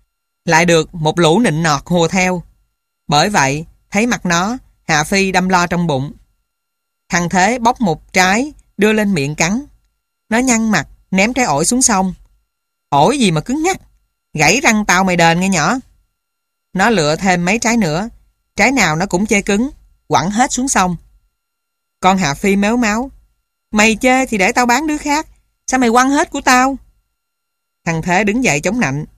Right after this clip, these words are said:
mặt vên lên. "Mày nói nữa, tao quăng hết xuống sông, mày làm gì tao?" Nó và thằng Tứ đắc ý cười ré lên. Đôi vai con Hạ Phi bắt đầu rung lên nhẹ nhẹ.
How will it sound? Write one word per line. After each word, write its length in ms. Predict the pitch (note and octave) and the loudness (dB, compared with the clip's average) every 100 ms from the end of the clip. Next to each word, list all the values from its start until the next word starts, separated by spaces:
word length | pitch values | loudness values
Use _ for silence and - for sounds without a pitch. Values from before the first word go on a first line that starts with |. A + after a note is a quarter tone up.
| _ | _
mặt 200 | D#3+ E3 - | -6 -6 -2
vên 260 | E3+ G#3 | 2 2
lên. 260 | G3+ F#3+ F#3+ - _ _ _ _ _ _ _ _ | 2 0 -2 -8 _ _ _ _ _ _ _ _
"Mày 260 | E3+ F3+ F3+ | 2 2 4
nói 220 | F#3+ C4+ | 2 2
nữa, 300 | A3+ E3 B3 | 2 0 -2
tao 200 | B3 G#3 | -2 0
quăng 220 | G#3 G#3 | 2 0
hết 200 | G3+ D#4+ | 2 2
xuống 140 | D4+ D#4 | 0 0
sông, 300 | G#3 G#3 F#3 _ _ _ - | 2 0 -2 _ _ _ -2
mày 120 | F#3 | 2
làm 160 | F3+ | 2
gì 120 | F#3 F#3 | 2 2
tao?" 320 | F#3 G3+ F3+ - _ _ _ _ _ _ _ _ _ D3+ | 2 2 -2 -10 _ _ _ _ _ _ _ _ _ -4
Nó 300 | D#3+ E3+ A#3 | 0 0 0
và 120 | F3 | -2
thằng 180 | D#3 D3+ | -4 -4
Tứ 320 | F3 G3+ C#4+ _ _ _ _ _ | -2 -2 -6 _ _ _ _ _
đắc 280 | G#3 A#3+ - | -4 -4 -2
ý 240 | G#3+ A#3+ C#4+ | -2 -2 -4
cười 300 | - G#3+ D#3+ | -4 -2 0
ré 220 | F#3 D4 | 0 2
lên. 260 | C4+ A#3 G3 _ _ _ _ _ _ - | 0 0 -4 _ _ _ _ _ _ -4
Đôi 180 | G3 | -2
vai 220 | G3 F#3 F#3+ | 2 0 0
con 160 | F#3 | -2
Hạ 200 | F#3+ C#3 | 0 -4
Phi 280 | - G3+ F#3+ | -2 -4 -2
bắt 180 | A#3 B3 | -4 0
đầu 240 | F#3 D#3 | 0 0
rung 200 | F3 G#3 | 0 0
lên 180 | G#3+ G#3 | 0 0
nhẹ 160 | F#3+ D#3 | -2 -2
nhẹ. 340 | C#3+ C3+ D3 | -4 -6 -8